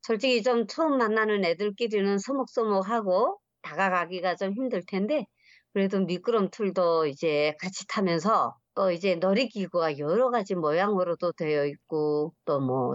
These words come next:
작은 공을 가지고 하는 놀이도 있고 영화에 나오는 그런 모형 자동차도 타고 블록을 가지고 집도 쌓고 하면서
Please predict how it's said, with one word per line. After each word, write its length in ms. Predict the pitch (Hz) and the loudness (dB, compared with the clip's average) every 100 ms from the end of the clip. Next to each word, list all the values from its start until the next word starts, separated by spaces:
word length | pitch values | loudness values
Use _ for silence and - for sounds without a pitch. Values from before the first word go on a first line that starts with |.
| - | -4
작은 360 | - 190 233 | -2 0 2
공을 300 | 190 175 175 | 2 2 0
가지고 680 | 170 160 160 160 151 147 156 - - | 0 -2 -2 -2 0 0 -4 -8 -2
하는 300 | 196 170 147 | 0 0 0
놀이도 440 | 135 156 226 190 | 0 2 0 -2
있고 480 | 139 131 - 139 131 _ _ - | -6 -6 -2 -2 -4 _ _ -14
영화에 480 | 175 196 214 208 202 | -4 -2 0 2 2
나오는 540 | 196 160 160 170 165 147 | 2 0 0 -2 -6 -6
그런 320 | 160 160 143 | -4 -4 0
모형 460 | 147 160 190 165 147 | 0 2 0 -2 -4
자동차도 680 | 160 156 151 - 180 170 170 | -4 -4 -4 -4 -2 -2 -2
타고 460 | - 175 233 359 _ _ _ _ | -4 0 0 -2 _ _ _ _
블록을 420 | - 208 226 214 190 | 0 2 2 2 0
가지고 360 | 175 156 160 | -2 -2 -4
집도 320 | 156 175 - 190 | -4 -8 -8 -4
쌓고 300 | 208 196 180 | -4 -2 -2
하면서 400 | 165 147 143 | 0 -2 -4